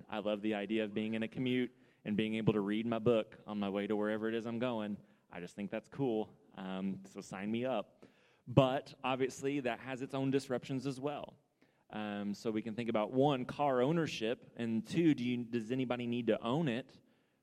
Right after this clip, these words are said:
right? Can't you just, uh, it almost can be like a bus.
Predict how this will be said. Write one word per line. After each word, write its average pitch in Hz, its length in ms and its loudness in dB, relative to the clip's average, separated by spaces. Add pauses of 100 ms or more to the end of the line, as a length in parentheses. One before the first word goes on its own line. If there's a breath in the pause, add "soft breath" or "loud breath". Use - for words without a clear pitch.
(100)
right? 131 260 -2 (120)
Can't 120 200 -6
you 113 100 -6
just, 113 300 -2 (100)
uh, 113 120 -6
it 117 60 -4
almost 113 320 -4
can 113 120 -2
be 113 100 0
like 113 160 -6
a 107 60 -10
bus. 104 340 -6